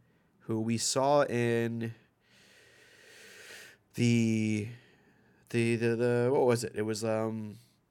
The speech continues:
the thing Jeff Johns just recently put out. It was, like, the New Front-, not New Frontier. What was it? Uh, it was, like, that one shot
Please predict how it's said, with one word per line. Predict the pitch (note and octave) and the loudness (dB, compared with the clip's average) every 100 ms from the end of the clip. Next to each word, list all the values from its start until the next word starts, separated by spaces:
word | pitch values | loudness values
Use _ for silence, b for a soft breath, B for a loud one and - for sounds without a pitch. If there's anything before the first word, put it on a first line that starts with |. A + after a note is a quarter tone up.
| _ - - _ _ _ _ | _ -20 -20 _ _ _ _
the | - A#2 A2+ - - | -4 -2 -2 -6 0
thing | D3+ C#3 | 0 4
Jeff | C3 | 4
Johns | C#3 B2 | 4 2
just | A2+ - - | 0 -6 -2
recently | B2 A#2+ F2 | -2 -2 -6
put | G#2+ | -8
out. | C#2 - - | -10 -12 -10
It | A2+ | -6
was, | A2 | -4
like, | A2 | -4
the | A2+ G#2+ G2 F#2+ D#2 - - - - - - | -2 -2 -2 -4 -6 -12 -20 -20 -20 -20 -8
New | A#2 B2 | -2 -2
Front-, | B2 A#2+ G2+ | 0 -2 -2
not | C3+ | -6
New | B2+ | -4
Frontier. | A#2+ A#2 - - A2 A2+ | -4 -6 -10 -10 -10 -12
What | - | -10
was | - - | -10 -10
it? | - - _ _ _ _ _ _ _ _ _ _ _ _ _ - | -14 -18 _ _ _ _ _ _ _ _ _ _ _ _ _ -20
Uh, | - _ _ | -20 _ _
it | A#2 | -8
was, | A#2+ | -4
like, | B2 | 0
that | A#2 | 0
one | A2 G#2+ | 0 -4
shot | - G#2 | -8 -10